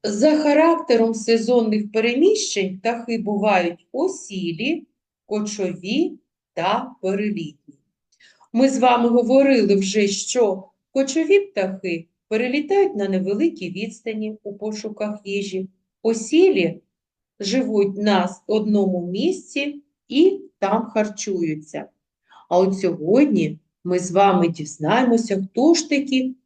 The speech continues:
перелітні птахи, чому вони перелітають у теплі краї, що їх жене, голод чи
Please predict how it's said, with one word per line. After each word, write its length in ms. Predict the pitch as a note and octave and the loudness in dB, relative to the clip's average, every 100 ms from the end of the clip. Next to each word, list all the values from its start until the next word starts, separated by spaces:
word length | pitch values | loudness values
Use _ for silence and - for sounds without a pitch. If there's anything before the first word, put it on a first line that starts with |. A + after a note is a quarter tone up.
| - | 0
перелітні 760 | B3 C4+ D4 C4+ B3+ - F3+ | 4 4 4 4 2 2 -2
птахи, 520 | E3+ - G#3+ G#3+ G3+ F#3+ | -4 -2 -2 0 -2 -2
чому 360 | - E4+ F#4 | 0 2 2
вони 280 | F#3+ G#3+ A3+ | 4 2 0
перелітають 1040 | A#3 B3+ C4+ C4+ D#4 - C4 G3+ F#3+ E3+ - _ _ - | 0 0 2 2 0 0 0 2 0 -4 -8 _ _ -14
у 80 | G#3+ | -8
теплі 440 | A3 A3 G3+ A3+ | -2 -2 -2 -6
краї, 440 | A#3 B3 A#3+ F#3+ | -2 -2 -2 -4
що 320 | F#3 - C4+ B3 | -6 -4 -2 0
їх 180 | F#3+ | 0
жене, 360 | F#3+ G3+ G3 E3+ | -2 -4 -2 -4
голод 560 | D3+ G3 E4 G#3 F#3 - | -2 -2 0 -2 -4 -8
чи 160 | C4 | -10